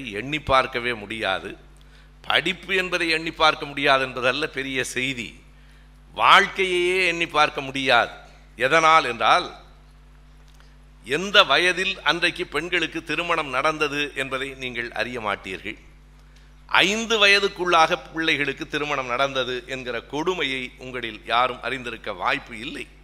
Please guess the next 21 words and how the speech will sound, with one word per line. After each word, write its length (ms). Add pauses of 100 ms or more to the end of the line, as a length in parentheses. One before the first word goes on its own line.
(500)
இன்றைக்கு 360
அப்படி 260
சொன்னால் 500
நமக்கு 300
கேலியாக 500
இருக்கிறது. 420
ஐந்து 300
வயதுக்கு 400
முன்னால் 360
யாராவது 480
திருமணம் 440
செய்வார்களா 580
என்று 180
நாம் 240
கருதுகிறோம். 560 (760)
அதற்கு 360 (100)
பால்ய 500
விவாகம் 600
என்று 200
பெயர், 340
குழந்தை 480